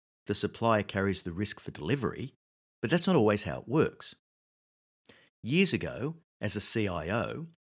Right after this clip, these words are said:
I oversaw a major core systems redevelopment for a company I worked for in Australia.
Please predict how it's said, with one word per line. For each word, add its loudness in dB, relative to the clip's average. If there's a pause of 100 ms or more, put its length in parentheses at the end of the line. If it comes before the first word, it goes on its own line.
(100)
I 4
oversaw 4
a 2
major 2
core 0
systems -4
redevelopment -2 (340)
for 2
a 2
company 4
I 2
worked -4
for -6
in -8
Australia. 2